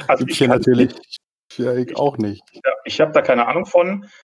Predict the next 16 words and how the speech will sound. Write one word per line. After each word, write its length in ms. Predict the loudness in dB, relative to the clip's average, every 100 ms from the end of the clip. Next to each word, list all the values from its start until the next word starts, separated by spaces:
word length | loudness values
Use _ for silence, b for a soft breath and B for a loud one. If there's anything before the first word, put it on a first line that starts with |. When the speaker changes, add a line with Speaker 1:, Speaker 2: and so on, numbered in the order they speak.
| _
Speaker 1:
Wenn 280 | -2 -2 -4
das 220 | -8 -6
jemand 380 | 0 2 2 0
kann, 480 | -6 -4 -2 -2 -4 _ _ _ _
bitteschön, 560 | 2 2 0 -4 -2 -4
ich 220 | -8 -18 -12
würd 240 | -6 -6
mich 140 | -4 -2
sehr, 120 | 2
sehr 120 | 2
freuen. 420 | 0 0 2 0
Ich 100 | -2
glaub 160 | -4 -4
auch 120 | -8
andere 220 | -8 -4
Leute. 380 | 0 0 -2